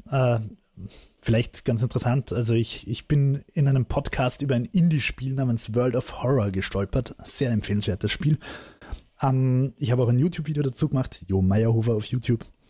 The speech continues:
World of Horror. Und dieses Spiel ist von einem Typen entwickelt worden und ganz stark inspiriert beim Werk von Junji Ito. Ähm,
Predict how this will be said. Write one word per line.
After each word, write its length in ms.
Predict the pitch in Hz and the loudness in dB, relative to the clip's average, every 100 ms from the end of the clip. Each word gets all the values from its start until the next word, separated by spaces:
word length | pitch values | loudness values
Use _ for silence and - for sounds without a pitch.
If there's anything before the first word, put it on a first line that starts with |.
| - | -8
World 280 | 98 98 92 | 0 2 2
of 120 | - | 0
Horror. 280 | 113 123 123 - _ _ _ _ _ _ _ _ _ - - - | 0 2 0 -4 _ _ _ _ _ _ _ _ _ -16 -14 -4
Und 280 | 151 151 - | 0 0 2
dieses 200 | 180 175 | 0 0
Spiel 280 | - 160 165 | 0 0 0
ist 400 | 165 147 - - | 0 -2 -4 -4
von 120 | 131 | 0
einem 200 | 127 160 | 2 2
Typen 380 | 175 - 160 156 | 2 2 0 2
entwickelt 400 | 123 175 170 165 | -2 -2 -2 0
worden 340 | 156 165 165 - - - _ _ | 2 4 2 -2 -18 -20 _ _
und 480 | - 151 - - - 120 | 2 2 0 -8 -10 -2
ganz 240 | 120 135 | 0 0
stark 240 | - 117 | 0 -2
inspiriert 500 | - - 135 131 123 | -2 -4 0 2 0
beim 300 | - 143 117 | 0 2 4
Werk 240 | 110 113 - | 2 0 0
von 320 | - 113 113 | 0 2 2
Junji 400 | - 135 123 113 123 127 | 2 2 2 0 0 0
Ito. 320 | - 92 76 _ - - - - - _ _ _ _ | 0 -2 -4 _ -18 -18 -18 -20 -20 _ _ _ _
Ähm, 600 | 117 117 120 123 120 120 | 0 2 4 4 4 2